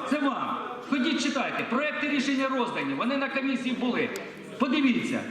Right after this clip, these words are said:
І не треба оце зараз маніпулювати. Давайте перекладемо, давайте вивчимо. Ще ж гарні фрази. Ніхто вам не заважає. Ви, як член комісії, ви повинні були в цьому розібратися.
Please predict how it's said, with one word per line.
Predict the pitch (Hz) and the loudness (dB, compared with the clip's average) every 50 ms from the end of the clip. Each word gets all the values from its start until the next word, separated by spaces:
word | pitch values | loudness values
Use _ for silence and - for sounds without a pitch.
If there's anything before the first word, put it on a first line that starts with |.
| - - - - | -8 -8 -4 0
І | 233 254 | 2 4
не | 285 285 | 4 4
треба | 269 294 294 302 269 269 277 | 2 2 2 0 2 2 0
оце | 262 262 277 277 233 | 0 2 2 2 2
зараз | 226 269 247 233 208 208 233 | 2 2 2 0 0 0 2
маніпулювати. | 247 262 247 269 - - 269 247 269 247 254 220 - - 208 - | 2 4 4 4 4 4 4 4 6 4 4 0 0 -2 -2 0
Давайте | 233 240 240 240 233 226 - 226 - - | 0 0 0 0 0 -2 -4 -6 -4 -2
перекладемо, | 233 233 233 226 - 240 240 240 247 254 254 226 233 254 262 262 262 254 254 - - - - - - | 0 0 0 0 0 0 0 0 2 2 4 6 6 8 8 6 4 2 2 -2 -6 -8 -10 -6 -2
давайте | - 240 240 262 247 240 254 269 | 0 0 2 2 0 2 2 0
вивчимо. | 240 - 233 254 254 262 262 240 254 - 254 220 240 233 - - - | 2 4 6 6 6 6 2 0 0 2 2 4 2 2 0 -4 -4
Ще | - 277 262 | -2 0 2
ж | 233 240 226 - - - - - - - - - | 2 2 2 0 -2 -6 -10 -10 -12 -14 -12 -8
гарні | 135 135 160 233 262 262 240 233 262 247 | -4 -2 0 0 0 0 2 2 2 2
фрази. | 254 247 240 240 226 226 196 180 147 139 139 139 143 214 | 4 4 2 2 2 2 0 -2 -2 -2 -2 0 4 4
Ніхто | 240 233 - 277 269 | 4 4 2 0 0
вам | 254 254 240 240 | 2 6 6 6
не | 240 233 | 6 6
заважає. | 240 240 233 233 226 - 226 233 208 196 185 - - | 4 2 2 0 0 2 0 0 0 0 -2 -2 -2
Ви, | 262 285 | -2 0
як | 277 262 240 220 - - - - - - | 0 0 0 -2 -4 -6 -8 -10 -10 -6
член | - 233 269 262 240 | -2 0 0 2 2
комісії, | - 214 240 240 262 240 - - 226 214 | 0 2 4 4 4 4 4 2 2 4
ви | 240 247 233 - - - - - - - - | 4 4 2 2 -2 -6 -8 -8 -4 0 4
повинні | 247 247 247 294 277 262 262 | 6 6 6 6 6 6 6
були | - 262 262 254 240 | 6 4 4 4 2
в | 247 - | 2 2
цьому | 262 247 233 240 | 2 4 4 4
розібратися. | 233 220 233 240 240 233 202 - - - - | 4 4 2 2 2 2 0 0 -2 -2 -4